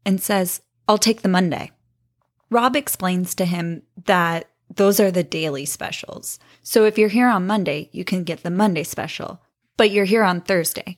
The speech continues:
so you can get the Thursday special. The guy gets really upset.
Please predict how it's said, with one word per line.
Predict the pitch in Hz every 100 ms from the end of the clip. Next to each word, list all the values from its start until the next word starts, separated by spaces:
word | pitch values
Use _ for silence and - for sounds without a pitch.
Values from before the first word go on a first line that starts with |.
| _ -
so | - 214
you | 208 214
can | 220
get | 180 -
the | 170
Thursday | - 240 214 - -
special. | - - - - - _ _ _ _ _ _ _ _ _
The | 214
guy | 226 254
gets | 262 240 - 185 175
really | 185 190 165
upset. | - - - -